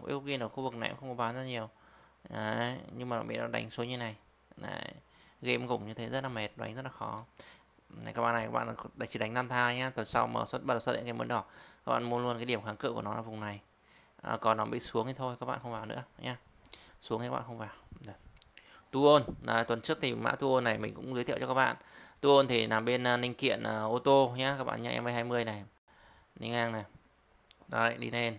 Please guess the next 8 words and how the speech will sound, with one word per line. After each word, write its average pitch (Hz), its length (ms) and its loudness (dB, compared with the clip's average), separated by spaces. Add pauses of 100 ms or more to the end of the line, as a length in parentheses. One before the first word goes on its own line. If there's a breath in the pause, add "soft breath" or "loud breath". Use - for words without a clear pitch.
(140)
đấy, 113 160 -10
sẽ 117 120 -14
xuất - 120 -14
hiện 131 180 -6
cái 113 80 -6
này 107 120 -6
nữa. 123 300 -6 (1300)
Đấy. 117 400 -8